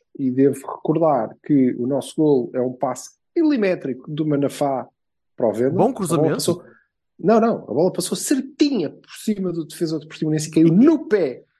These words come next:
Speaker 1: do Wendel. Se tu disseres, "Manafá era aqui", não, era aquela merda que ele queria fazer, ele centrou, a bola que foi ter ali. O Wendel centrou e não acertou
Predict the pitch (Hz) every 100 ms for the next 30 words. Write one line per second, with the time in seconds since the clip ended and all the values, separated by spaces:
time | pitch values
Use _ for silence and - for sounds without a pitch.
0 | - 131 120 117 131 190 _ _ _ _
1 | - - 170 180 220 170 170 247 247 247
2 | 226 220 208 - 143 127 117 113 98 117
3 | 120 131 135 117 120 120 135 123 127 139
4 | 196 123 - 113 160 180 127 120 - 101
5 | - 110 104 - - - _ - _ _
6 | _ _ - 349 262 226 285 294 285 269
7 | - - - 294 233 285 277 240 240 311
8 | 294 - 220 185 196 175 170